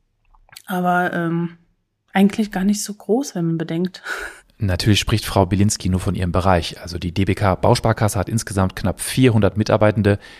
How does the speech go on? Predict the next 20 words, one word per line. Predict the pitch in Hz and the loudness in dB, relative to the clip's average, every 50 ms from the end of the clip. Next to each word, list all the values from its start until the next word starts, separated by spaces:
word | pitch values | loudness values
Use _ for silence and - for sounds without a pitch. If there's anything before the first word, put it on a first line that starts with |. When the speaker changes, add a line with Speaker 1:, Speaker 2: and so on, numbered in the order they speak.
| - - _ _ - | -20 -20 _ _ -12
Speaker 2:
Sie | - - | -10 -4
gehört | - 101 98 95 - | 0 2 4 4 2
zur | - 92 80 | 0 -2 0
D | 98 104 | 2 2
B | 117 | 2
K | - 113 98 | 2 0 0
Gruppe, | 85 107 98 - 104 85 | 0 0 -2 0 -2 -2
die | - - 95 98 | -2 -4 -4 0
wiederum | 101 104 98 104 101 | 4 4 6 6 6
hat | 104 101 - | 4 2 2
insgesamt | - 98 - - - 92 98 95 95 - | 0 -4 -4 -2 -2 0 0 0 0 0
mehr | 101 95 87 82 | -2 -2 -2 -2
als | 85 - - | -4 -4 -2
sechzehntausend | 104 101 - - - - 98 90 - - - 101 98 95 90 80 - - | -2 -2 -4 -4 -6 -4 -4 -4 -4 0 2 2 2 2 2 -2 -8 -8
Mitarbeitende. | 85 - - 82 - 107 - - - - - - _ _ _ _ _ _ _ | -12 -10 -10 -10 -10 -10 -12 -12 -14 -18 -18 -18 _ _ _ _ _ _ _
Wie | - 131 | -10 -8
viele | 131 151 | -6 -6
Stunden | - - 147 139 127 | -4 -2 -2 0 2
arbeiten | 123 131 139 - - 151 | 2 2 2 0 -2 -6
Sie? | 160 175 208 220 214 | -8 -8 -10 -10 -14